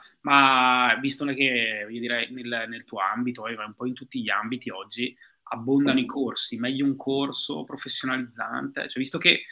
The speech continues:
Speaker 1: come ci dicevamo, voglio dire, le, le offerte in ambito informatico sono molto ampie,
Speaker 2: Sì.
Speaker 1: no?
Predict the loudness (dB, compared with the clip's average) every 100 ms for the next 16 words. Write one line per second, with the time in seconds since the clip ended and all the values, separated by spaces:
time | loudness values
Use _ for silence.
0 | -20 _ -4 -2 -2 0 2 2 2 0
1 | 0 -2 -2 -4 -4 -2 -2 -2 -8 -8
2 | -8 -4 -2 0 2 2 0 -4 -6 -4
3 | -2 -2 -4 -12 -4 -2 -2 -6 -14 -12
4 | -12 -10 -8 -8 -8